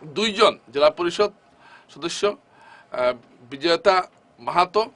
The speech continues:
এবং সীমা দে বিনা প্রতিদ্বন্দ্বিতায় নির্বাচিত হয়েছেন এবং এগারোটি না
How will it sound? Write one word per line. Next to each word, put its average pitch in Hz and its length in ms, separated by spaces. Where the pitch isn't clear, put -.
এবং 135 160
সীমা 175 300
দে 175 180
বিনা 180 160
প্রতিদ্বন্দ্বিতায় 165 580
নির্বাচিত 143 320
হয়েছেন 185 380
এবং 151 120
এগারোটি 170 380
না 156 40